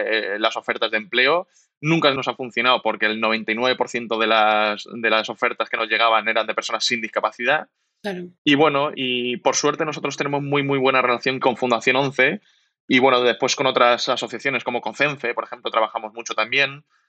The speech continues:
Speaker 1: Son, eh, empresas, o bueno, más que empresas, son instituciones o son fundaciones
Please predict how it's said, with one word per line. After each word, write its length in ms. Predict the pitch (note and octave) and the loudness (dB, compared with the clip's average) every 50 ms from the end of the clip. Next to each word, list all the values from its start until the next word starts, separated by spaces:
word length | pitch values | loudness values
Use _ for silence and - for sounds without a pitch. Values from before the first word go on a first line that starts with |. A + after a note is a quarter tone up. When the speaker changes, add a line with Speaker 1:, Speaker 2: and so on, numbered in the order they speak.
| _ _ - - - | _ _ -6 -2 0
Speaker 1:
Son, 840 | C#3 C3+ C#3+ D3 D3 D3 D3 D3 D3 C#3+ C#3+ C#3 C3+ C3+ C3 B2+ A2 A2 | 0 0 0 -2 -6 -8 -8 -8 -6 -6 -4 -4 -2 -2 -2 -2 0 2
eh, 380 | B2 B2 B2 B2 A#2+ A#2+ A#2+ - | 4 4 4 4 4 2 2 2
empresas, 540 | - B2+ C3+ C3 - C#3+ D3 C#3+ - C#3 C#3 C3+ | 2 0 0 2 0 2 2 2 2 2 2 2
o 140 | B2 A#2 | 0 0
bueno, 300 | A#2+ B2+ C3 A#2+ G#2+ G#2 A2+ | 2 0 0 0 0 -2 0
más 160 | B2+ C3+ - | -2 -2 -2
que 80 | - C#3 | -2 -6
empresas, 260 | - B2+ C3+ C3+ - | -6 -8 -10 -6 -6
son 120 | D3 C#3+ | -4 -4
instituciones 580 | C3+ - - C3 - A2+ - C#3 D3 C#3 A#2+ - | -4 -6 -6 -4 -4 -2 2 2 2 2 0 -4
o 60 | A#2 | -2
son 160 | - C3+ C3 | -4 -4 -4
fundaciones 680 | - C#3+ C#3 B2+ A#2+ - C#3 C3+ C3 D3 G3+ - - | -4 -4 -4 -4 -2 0 -2 0 0 -2 -2 -4 -12